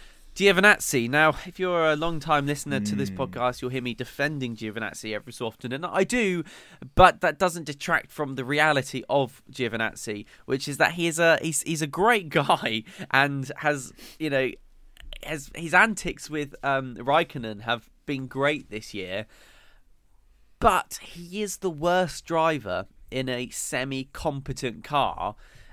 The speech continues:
Speaker 1: and I just was in no way impressed with him this year, given he has three years' experience. And so, again, like Lance Stroll, that puts him in a category of, well, you got a car that could deliver maybe something.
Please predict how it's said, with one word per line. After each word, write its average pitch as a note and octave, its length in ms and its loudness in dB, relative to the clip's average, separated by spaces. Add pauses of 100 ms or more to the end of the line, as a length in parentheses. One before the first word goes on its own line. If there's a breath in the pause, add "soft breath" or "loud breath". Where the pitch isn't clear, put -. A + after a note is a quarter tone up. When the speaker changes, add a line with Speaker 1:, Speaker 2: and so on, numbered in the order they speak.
(160 soft breath)
Speaker 1:
and D3 420 -2
I D3+ 140 -6
just E3 360 -10
was D3+ 200 -8
in D#3 280 -8
no D#3 280 2
way C#3 320 0
impressed C#3 580 -2
with A2 160 -8
him G2+ 420 -10
this A2+ 300 -8
year, G#2 220 -8 (120)
given C3+ 440 -4
he B2+ 100 -10
has B2+ 200 -6
three C#3 260 -6
years' B2 240 -2
experience. G2+ 760 -8
And A#2 140 -12
so, C3 280 -2 (640 loud breath)
again, D#3+ 520 0
like D#3+ 400 2 (400)
Lance C#3 360 -2
Stroll, D3+ 400 -2
that D3+ 260 -8
puts - 320 -8
him E3 100 -10
in D#3 120 -6
a D3 100 -4
category D3 640 -6
of, C#3 340 -4
well, D3 360 -14
you E3 160 -8
got E3 160 -6
a - 20 -10
car D#3 380 -2
that D3 160 -10
could D#3+ 560 -8
deliver C#3 500 -4
maybe A#2+ 400 -6
something. A2 520 -6